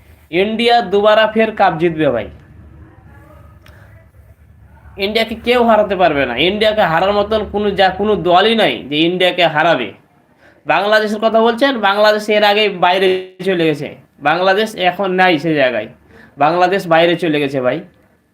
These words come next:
হ্যাঁ ভাই, বাংলাদেশ নাই, ওয়ার্ল্ড কাপ থেকে বাংলাদেশ বাইরে চলে গেছে। বাংলাদেশের জায়গায় স্কটল্যান্ড এসছে রে ভাই, বাংলাদেশের জায়গায়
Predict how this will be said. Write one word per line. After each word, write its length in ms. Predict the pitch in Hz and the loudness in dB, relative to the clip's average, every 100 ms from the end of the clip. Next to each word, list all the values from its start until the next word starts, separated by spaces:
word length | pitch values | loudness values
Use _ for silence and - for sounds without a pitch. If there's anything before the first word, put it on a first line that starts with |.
| _ _ _ _ _ _ _ - | _ _ _ _ _ _ _ -6
হ্যাঁ 160 | 165 180 | -2 0
ভাই, 120 | 165 151 | 0 2
বাংলাদেশ 320 | 180 214 220 220 202 | 2 2 0 0 0
নাই, 100 | 156 123 | 0 0
ওয়ার্ল্ড 200 | 156 185 | 0 0
কাপ 120 | 208 202 | -2 -2
থেকে 140 | 208 220 196 | -4 0 0
বাংলাদেশ 300 | 196 196 190 175 | 0 0 -2 0
বাইরে 220 | 175 196 190 | 0 2 -2
চলে 140 | 208 208 | -2 -4
গেছে। 180 | 208 240 - - - - 143 | -2 -4 -6 -16 -20 -4 -2
বাংলাদেশের 460 | 180 202 202 208 196 | 0 0 0 0 0
জায়গায় 220 | 196 196 202 - | 2 2 0 0
স্কটল্যান্ড 500 | 220 208 208 196 175 - - - - - 165 | -2 0 0 -2 -4 -14 -20 -20 -16 -8 -6
এসছে 200 | - 165 | -2 -2
রে 60 | 139 | 0
ভাই, 140 | 117 101 - - - - - - - - - - - - - 139 | -4 -8 -16 -20 -20 -20 -20 -20 -20 -20 -20 -20 -20 -20 -8 -2
বাংলাদেশের 520 | 156 185 196 196 214 180 | 0 2 0 0 0 2
জায়গায় 280 | 185 202 | 2 2